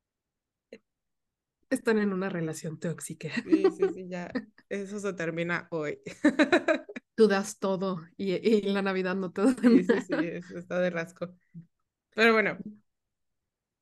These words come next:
Speaker 2: de corazón lo intento. <laughs> Supongo que lo seguiré intentando, o sea, la verdad no es algo que, que, que, que tenga así que me desesperance, nada más hay muchas cosas y muchas razones que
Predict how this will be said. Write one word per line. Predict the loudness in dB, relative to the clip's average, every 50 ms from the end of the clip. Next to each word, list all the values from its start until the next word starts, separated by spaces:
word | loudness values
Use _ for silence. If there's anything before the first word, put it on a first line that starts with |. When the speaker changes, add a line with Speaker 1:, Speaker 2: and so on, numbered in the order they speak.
| _ _ _ _ _ _ _ 0
Speaker 2:
de | 2 2 2
corazón | 2 2 0 2 2 0 0 0
lo | 0 0
intento. | 0 4 4 4 6 8 8
<laughs> | 6 6 4 0 -8 -8 -4 -4 -4 -2 0 -2 -2 0 4 4 4 4 4 -2 -2 -2 -2 -8 -10 -10 _ _ _ _ -20 _ _ -20 -20 -20 -16 -16 -10 -4
Supongo | 0 2 4 6 8 8 8 6 6
que | 6 4
lo | 6 6 6
seguiré | 6 6 6 8 6 6
intentando, | 4 4 2 2 2 0 0 0 0 0
o | 0
sea, | 0 0 0
la | 0 0 0
verdad | 0 -2 -2 -4
no | -6 -6
es | -6 -6
algo | -4 -2 0 0 -2 -2
que, | -4 -6 -6 -6 -10 _ _ _ _ _ _ _ _ _ _ _ _ _ _ _ _ _ _ _ _ _ _ _ _
que, | 0 0 2 4 4 4 2 2 0 -2 -6 -12 -12 -6
que, | -4 -2 -2 0 -2 -4 -6 -8 -8
que | -6 -4 -4
tenga | -2 -2 -2 2 2 2 2
así | 0 -2 -4 -6
que | -4 -6 -6
me | -6 -6 -6 -6
desesperance, | -6 -8 -8 -8 -8 -10 -12 -12 -14 _ _ _ _ _ _ _ _ _ 0 2 2 2 0 -2 -2 -2 0 0 0 0 0
nada | 0 0 0 0 0 0
más | 0 0 0 0 -2 -4 -6 -6 -4
hay | -2 -2 -2 -2 -4 -6 -6
muchas | -6 -4 -2 -2 -4 -2 -2 -2 -2 -2 -4 -6
cosas | -4 -4 -4 -2 -2 -2 -4 -4 -4 -4
y | -4 -2
muchas | -2 -4 -4 -6 -8 -10 -8
razones | -8 -8 -8 -8 -8 -10 -8 -8 -8 -10 -10 -10
que | _ -8 -8 -6 -6 -8 -10 -12